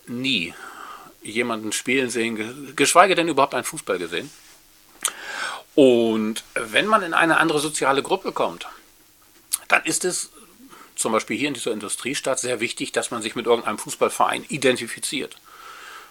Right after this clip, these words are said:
Mehr braucht man nicht. Man muss vielleicht ein bisschen, ein paar Sachen wissen, dann kommt man da auch rein. Äh, weil das Basteln selber meistens nicht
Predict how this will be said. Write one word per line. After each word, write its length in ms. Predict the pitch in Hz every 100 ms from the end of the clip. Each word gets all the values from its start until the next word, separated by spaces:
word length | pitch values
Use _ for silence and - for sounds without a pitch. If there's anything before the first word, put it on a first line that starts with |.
| - _
Mehr 180 | - 151
braucht 280 | 165 170 -
man 140 | 147
nicht. 200 | 104 -
Man 140 | 123 107
muss 120 | 110
vielleicht 340 | - 110 107
ein 60 | 113
bisschen, 540 | - - 131 117 110 107 - - - -
ein 40 |
paar 160 | - 110
Sachen 360 | 127 - 123
wissen, 420 | 113 123 123 123 139
dann 160 | 151
kommt 160 | 180 190
man 120 | 160
da 100 | 156
auch 180 | 147 -
rein. 320 | 156 104 120 - - - - - - _
Äh, 80 | -
weil 800 | 123 123 123 120 117 117 113 123
das 160 | 123 -
Basteln 400 | 104 - 160 147
selber 260 | 123 120 113
meistens 680 | 104 107 - 120 110 - -
nicht 500 | 117 127 - -